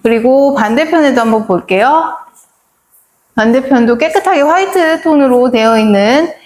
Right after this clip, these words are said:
인테리어 패널 시공을 해주셨고요. 간접 조명하고 적절하게 사용을 해주셔서 모던한 분위기 내주셨습니다. 이런 모던하게 인테리어를 해주시면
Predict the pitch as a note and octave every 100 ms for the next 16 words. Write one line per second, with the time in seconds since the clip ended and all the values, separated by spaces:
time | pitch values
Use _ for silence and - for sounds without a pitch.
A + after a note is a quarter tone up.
0 | _ _ G3+ G#3+ C4 A#3 A#3 B3 A3+ A3
1 | C4+ C4+ B3+ B3+ C#4+ C#4 C4+ G#3+ A#3+ D4
2 | D4+ - - - - - F#3+ G#3 G3+ G3+
3 | G3+ G3 F#3+ F#3+ - G3 G#3+ C#4 D#4 C#4
4 | G#3+ A#3+ D#4 E4 C#4 B3 A#3 B3 B3+ B3+
5 | A3+ A3 D#4 D4+ - G#3 D#4+ F#4 C#4 B3
6 | A#3+ A#3 G#3+ G#3 G3+ B3 G#3 F#3+ G3+ G#3+
7 | G3+ G3+ F3+ D#3+ D#3+ - - _ _ _
8 | _ _ A3 B3 B3 A3 A#3+ F4 E4+ E4
9 | D#4 B3 B3 C#4 C4 D4+ D#4 D#4+ - C4
10 | C#4+